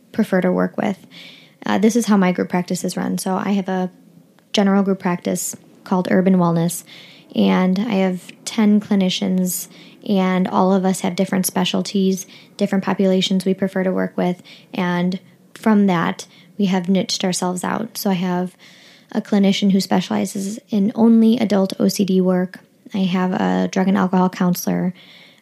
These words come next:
I have a few therapists that specialize in working with children with behavioral issues, uh, one for A D H D,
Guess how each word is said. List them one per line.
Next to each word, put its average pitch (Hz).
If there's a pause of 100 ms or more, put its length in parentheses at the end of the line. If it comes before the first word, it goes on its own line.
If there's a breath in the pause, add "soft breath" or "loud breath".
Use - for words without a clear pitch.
I 196
have 185
a 196
few -
therapists 190
that 190
specialize 190
in 190
working 185
with 185
children 190
with 185
behavioral 214
issues, 208 (600 loud breath)
uh, 196
one 196
for 214
A 202
D 185
H 190
D, 233